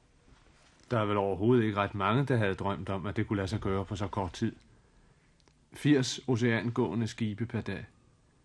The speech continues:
Femten millioner tons lastet og losset gods per år. Næsten to hundrede skibslinjer forbinder nu igen Hamburg med syv hundrede otteogtredive havne overalt på kloden.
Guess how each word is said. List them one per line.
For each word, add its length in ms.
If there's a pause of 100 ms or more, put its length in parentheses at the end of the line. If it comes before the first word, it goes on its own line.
(160)
Femten 440
millioner 480
tons 400
lastet 440
og 80
losset 400
gods 240
per 180
år. 300 (1300)
Næsten 320
to 240
hundrede 300
skibslinjer 920
forbinder 360
nu 140
igen 260
Hamburg 540 (100)
med 120
syv 220
hundrede 280
otteogtredive 720
havne 400
overalt 400
på 120
kloden. 440